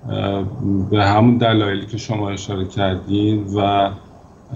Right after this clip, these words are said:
در واقع آسان بودن برای ورود به ایران و خروج از ایران، اه، اه، در واقع ترجیحشون اینه که برن و، اه، رأی بدن.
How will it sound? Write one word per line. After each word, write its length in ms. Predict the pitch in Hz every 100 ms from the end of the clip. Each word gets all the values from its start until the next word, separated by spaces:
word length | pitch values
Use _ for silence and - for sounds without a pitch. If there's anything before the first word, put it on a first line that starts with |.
| 98 95 92 92 -
در 220 | 98 95
واقع 320 | 95 92 -
آسان 720 | 107 - 107 107 - 107 101 95
بودن 520 | 101 95 104 110 98
برای 580 | 92 101 98 101 104 101
ورود 500 | 95 104 101 104 107
به 220 | 110 104
ایران 480 | 98 95 98 98 98
و 80 |
خروج 420 | 95 - 98 95 98
از 200 | 95 101
ایران، 540 | 95 101 107 107 120 104
اه، 60 |
اه، 280 | 98 98 98 - - - - - - - - 95 92 90 - - - -
در 120 | 95
واقع 240 | 92 98 -
ترجیحشون 920 | 110 101 92 110 117 120 117 117 110
اینه 260 | 113 113
که 400 | 110 113 110 107 101 -
برن 500 | 104 104 110 107 107 98
و، 40 |
اه، 1040 | 98 98 95 95 - 98 95 92 - 90 95
رأی 300 | 104 110 110
بدن. 480 | 107 110 107 104